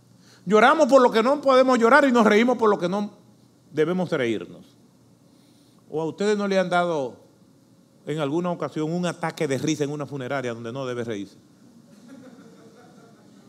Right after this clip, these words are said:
Y, y u-, y usted se reprime porque sabe que no debe reírse.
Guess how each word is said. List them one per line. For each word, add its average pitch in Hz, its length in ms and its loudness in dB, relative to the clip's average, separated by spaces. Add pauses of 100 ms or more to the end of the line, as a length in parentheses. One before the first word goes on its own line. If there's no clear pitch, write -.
(200)
Y, 131 280 -10
y 170 40 0
u-, 180 220 2
y 190 100 0
usted 202 340 0
se 254 240 2
reprime 214 540 2
porque 147 240 -6
sabe 208 240 0
que - 100 -4
no 151 120 -2
debe 185 180 0
reírse. 226 340 -2